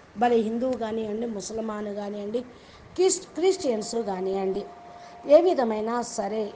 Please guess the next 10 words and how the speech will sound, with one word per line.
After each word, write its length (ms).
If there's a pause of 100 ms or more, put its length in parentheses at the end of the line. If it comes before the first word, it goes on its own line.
ఇళ్లల్లో, 600 (380)
మరి 120
హిందువుల 400
ఇళ్లల్లో 540
మరి 260
ముస్లిమ్స్, 600
క్రిస్టియన్స్ 720 (640)
వచ్చారు. 320
కొందరు 300
కబీర్ 420